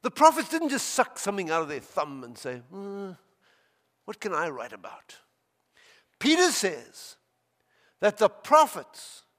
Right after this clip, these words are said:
were carried along like, like moved by the Holy Spirit.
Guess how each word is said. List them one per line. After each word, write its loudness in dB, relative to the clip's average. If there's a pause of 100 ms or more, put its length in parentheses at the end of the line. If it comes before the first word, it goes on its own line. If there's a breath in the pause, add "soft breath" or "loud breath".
(460)
were 6 (200)
carried 6
along 6 (640 soft breath)
like, 0 (200 soft breath)
like -4
moved 6
by 6
the 4
Holy -6
Spirit. -16